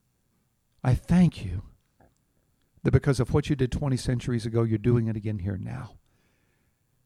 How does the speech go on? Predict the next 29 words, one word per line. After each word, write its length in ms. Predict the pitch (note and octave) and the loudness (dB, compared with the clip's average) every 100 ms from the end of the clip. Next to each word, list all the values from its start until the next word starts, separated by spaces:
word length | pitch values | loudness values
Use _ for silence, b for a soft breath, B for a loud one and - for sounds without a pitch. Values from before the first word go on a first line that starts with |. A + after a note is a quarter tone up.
| _ _ _ | _ _ _
I 100 | - | -2
thank 340 | - - F3 E3+ | 0 4 4 4
you 60 | C#3+ | 2
that 100 | C3 | 2
what 200 | C3 - | 2 2
you 60 | |
did 160 | C3 C3 | 2 4
on 140 | A#2 | 4
Patmos, 500 | - C3 C#3 A#2+ - | 2 2 0 -2 -2
you're 80 | B2 | 2
doing 240 | B2 B2 | 6 6
at 80 | A#2 | 4
Possum 360 | - A#2 - - | -2 -4 -4 -4
Kingdom. 360 | A2+ G2+ F#2 - _ _ _ _ _ _ _ _ _ _ _ | -4 -6 -6 -10 _ _ _ _ _ _ _ _ _ _ _
I 100 | C3+ | 2
thank 260 | C3+ E3+ E3 | 6 6 6
you 60 | D#3+ | 6
that 120 | C3+ | 6
what 180 | C3 D3+ | 6 4
you 60 | |
did 160 | C#3 C#3+ | 4 6
in 100 | C#3 | 6
that 180 | C3 - | 4 2
cave, 260 | D3+ D3+ | 2 2
you're 100 | C3+ | 4
doing 220 | B2 C3+ | 4 4
in 100 | C3+ | 4
this 140 | C3 B2+ | 2 0
chapel. 460 | - F#2 - - | -2 -2 -2 -6